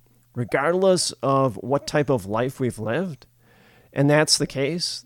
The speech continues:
then why bother with the spiritual life? Why bother going to Mass every week, praying every day, going to confession, praying the rosary? Well, that's just a waste of time. Why just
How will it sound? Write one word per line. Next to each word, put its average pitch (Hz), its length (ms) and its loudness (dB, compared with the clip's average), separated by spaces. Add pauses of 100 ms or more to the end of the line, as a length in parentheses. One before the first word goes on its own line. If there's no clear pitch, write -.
(100)
then 185 140 0
why 165 200 2
bother 160 480 2
with 123 160 -2
the 127 60 -6
spiritual 156 520 -2
life? - 420 -14 (360)
Why 151 240 2
bother 160 380 6
going 147 340 6
to 131 80 4
Mass 123 440 0
every 131 260 2
week, 127 360 0
praying 131 320 0
every 113 240 0
day, 110 380 -8
going 123 300 0
to 113 60 0
confession, 131 720 -6
praying 113 300 -4
the 110 80 -2
rosary? 117 560 -6 (400)
Well, 180 200 4
that's - 280 2
just - 260 -2
a 131 60 -2
waste 113 320 -2
of - 80 -10
time. 143 380 -4 (1000)
Why 135 240 4
just 160 420 2